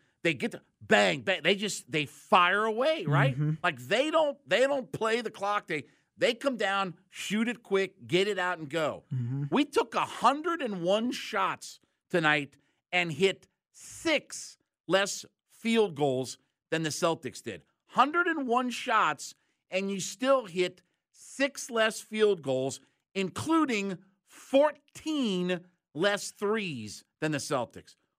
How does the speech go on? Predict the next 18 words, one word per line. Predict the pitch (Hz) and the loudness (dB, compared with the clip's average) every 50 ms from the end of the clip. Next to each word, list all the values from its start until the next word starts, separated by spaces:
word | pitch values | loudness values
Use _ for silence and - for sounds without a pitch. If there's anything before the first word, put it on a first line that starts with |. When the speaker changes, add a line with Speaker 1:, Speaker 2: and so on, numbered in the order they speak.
| _ _ | _ _
Speaker 1:
Fourteen | _ - - - 247 269 285 277 277 _ - - 277 302 294 269 226 190 170 170 165 165 165 _ _ _ _ _ | _ -10 0 2 4 4 4 2 -2 _ -18 -10 -6 -2 -2 0 0 0 0 -2 -2 -4 -8 _ _ _ _ _
less | - 160 185 185 175 - - | -2 0 0 0 0 -4 -12
threes. | - - 196 196 202 180 139 104 85 80 - _ _ _ _ _ _ | -8 -4 -2 -2 -2 -2 -4 -8 -12 -16 -20 _ _ _ _ _ _
But | 156 156 - | -8 -4 -4
you | 160 | -2
know | 160 160 165 | 0 2 2
what | 180 185 | 2 2
happens? | 180 180 190 214 220 - 262 262 285 - - - _ _ _ _ | 2 2 0 0 -2 -2 -4 -4 -4 -6 -10 -14 _ _ _ _
You | 127 135 | -8 -6
get | 123 160 165 135 117 | -4 -4 -6 -2 0
down | 160 151 156 151 | 0 0 0 0
twenty-two, | - - 165 160 147 143 131 123 - - 240 240 240 233 233 233 233 220 - _ _ _ _ | -2 -2 0 0 2 2 0 -4 -2 -2 0 2 2 2 2 0 0 -2 -6 _ _ _ _
twenty-four. | - 165 151 143 131 120 - - 196 208 208 208 214 214 208 202 185 - _ _ _ | -2 -2 0 0 -2 -6 -6 0 2 2 4 4 2 2 0 -2 -4 -8 _ _ _
What | 143 160 170 175 | 4 4 4 4
are | |
we | 170 175 | 4 0
gonna | 156 170 165 156 | 0 -2 -2 -2
do? | 127 143 143 120 98 | -4 -4 -4 -4 -6